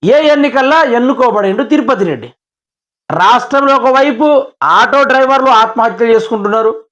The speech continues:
మహిళలు "మాకు కావాల్సిన గ్యారెంటీ ఇరవై విడతలు మాకు రావాలంటున్నారు", గ్యాస్ డబ్బులు ఇంకా పడట్లేదని వాళ్ళు ఏడుస్తా ఉన్నారు, రైతు బంధు రాలేదని రైతన్నులు ఆత్మహత్యలు చేసుకుంటా ఉన్నారు. ఇలాంటి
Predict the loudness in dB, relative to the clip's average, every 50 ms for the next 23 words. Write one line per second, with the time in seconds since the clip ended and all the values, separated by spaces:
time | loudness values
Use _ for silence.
0 | _ _ _ _ _ _ _ _ _ _ -4 -2 0 0 0 0 2 2 2 2
1 | 2 2 2 2 0 0 -2 0 0 0 0 -2 -2 0 2 2 4 4 2 2
2 | 0 0 -2 -2 -2 0 0 0 0 0 0 0 0 0 0 0 0 0 0 0
3 | -2 -2 0 0 0 0 0 0 0 0 2 2 2 0 -2 -4 -4 -4 -2 -2
4 | -2 -2 -2 -6 -12 _ _ _ _ _ _ _ _ -6 -2 0 2 4 2 2
5 | 2 0 0 -2 0 0 0 0 0 0 0 -2 -2 -4 -2 -2 0 0 -2 0
6 | 0 0 2 2 0 -2 -2 -2 0 0 0 2 2 2 2 2 2 2 0 -2
7 | -2 -2 0 0 0 0 0 0 0 -2 -2 -6 -14 _ _ _ _ _ _ _
8 | _ _ _ _ _ _ _ -4 -2 -2 -2 -2 -2 0 0 2 2 2 2 2
9 | 2 2 2 2 2 2 2 2 2 2 0 0 -2 0 -2 0 0 2 2 2
10 | 2 0 -2 -2 -4 -4 -4 -2 -2 0 2 2 0 0 -2 -4 -4 -2 0 0
11 | 0 0 0 0 2 2 2 4 2 2 0 0 0 2 2 2 2 0 -2 -6